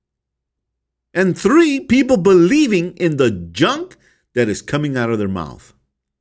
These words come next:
No shame. Look at verse nine. Then shall they deliver you up to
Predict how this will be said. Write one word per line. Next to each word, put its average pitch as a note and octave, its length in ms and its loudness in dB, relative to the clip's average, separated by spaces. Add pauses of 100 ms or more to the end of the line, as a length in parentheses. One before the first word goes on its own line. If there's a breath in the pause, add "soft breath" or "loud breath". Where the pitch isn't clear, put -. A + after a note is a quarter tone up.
(1400)
No F3+ 140 -10
shame. - 360 -12 (2250)
Look C#3+ 120 -10
at D3+ 60 -2
verse B2 180 -4
nine. F2 280 -8 (880)
Then G#3 240 0
shall F#3+ 200 0
they D#3 160 2
deliver C3+ 460 2
you E3+ 240 2
up D#3+ 160 0
to G#2+ 340 -6